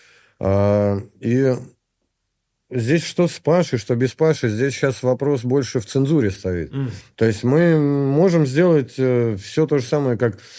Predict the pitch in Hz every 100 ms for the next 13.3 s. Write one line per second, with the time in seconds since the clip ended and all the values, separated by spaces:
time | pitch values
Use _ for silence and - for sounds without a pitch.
0 | - _ 120 123 123 120 113 98 117 151
1 | 131 101 120 120 107 98 135 139 113 104
2 | 104 92 107 107 131 104 98 117 135 135
3 | 143 156 - 147 147 151 165 - - -
4 | _ _ _ _ _ 104 110 117 - 156
5 | 135 131 160 147 131 127 120 123 143 135
6 | 117 - 123 117 107 - 143 127 113 123
7 | 120 123 120 117 123 135 135 117 117 127
8 | 123 107 117 156 131 104 - 117 107 98
9 | - - - - - 135 123 - 127 117
10 | 117 120 101 117 139 143 135 143 135 135
11 | 131 123 127 127 143 135 113 123 127 120
12 | 120 123 117 110 170 135 101 92 113 104
13 | 143 135